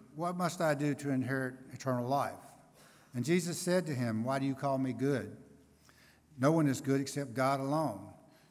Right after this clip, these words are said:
You know the commandments. Do not commit adultery, do not murder, do not steal, do not bear false witness, honor your father and mother." And he said,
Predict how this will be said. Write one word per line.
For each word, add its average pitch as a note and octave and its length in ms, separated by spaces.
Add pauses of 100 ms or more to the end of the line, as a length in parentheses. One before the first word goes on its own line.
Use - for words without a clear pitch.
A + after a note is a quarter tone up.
(120)
You E3 100
know E3 160
the B2+ 100
commandments. A#2 760 (480)
Do C3 80
not C3+ 240
commit C3+ 240
adultery, C3+ 580
do A#2+ 120
not A#2+ 200
murder, B2 340
do A2+ 140
not A2+ 180
steal, C3+ 600 (320)
do C#3 80
not C3 240
bear C3 160
false C3+ 320
witness, B2 560
honor B2+ 220
your A#2+ 100
father A#2+ 360
and A#2 60
mother." C3+ 320 (640)
And B2 80
he C#3 80
said, C3+ 440